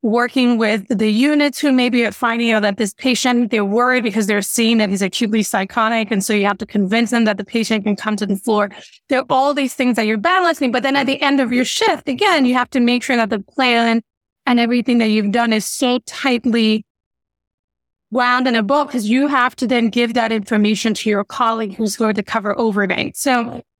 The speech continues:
you know, this shift that I had my first patient really come to me around six o'clock, I think I was blessed to be able to do everything and be done by eleven thirty. I think that just comes with doing this over time and being efficient. But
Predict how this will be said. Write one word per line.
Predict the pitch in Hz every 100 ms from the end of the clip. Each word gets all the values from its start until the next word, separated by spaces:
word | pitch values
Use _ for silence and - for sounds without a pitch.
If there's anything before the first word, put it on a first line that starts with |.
| _
you | 277
know, | 240
this | 208 254 - -
shift | - 320 311 - 294
that | 240 214
I | 214 254
had | 226 233
my | 220 214 208 -
first | 220 202
patient | - 220 214 196
really | 208 214
come | - 220 214
to | -
me | 214
around | 202 196 196
six | 196 - 190 220
o'clock, | 190 262 233 214 202 _ _ _ _ _ _ _ _
I | 226
think | 247
I | 220
was | 208
blessed | 196 202 208 233 -
to |
be | 233
able | 226
to | 214
do | 196 220
everything | 214 220 214 214 208 208 - _ _ -
and | 220
be | 208 208
done | 220 208 233 277 285
by | 302
eleven | 302 311 302 311
thirty. | 311 302 294
I | 269
think | 247 254
that | 247
just | 233 -
comes | 247 240 214
with | 202
doing | 214 214
this | 214 -
over | 196 202
time | - 208 202
and | 202
being | 196 196
efficient. | 190 190 208 - 285 302
But | 240 220 202 -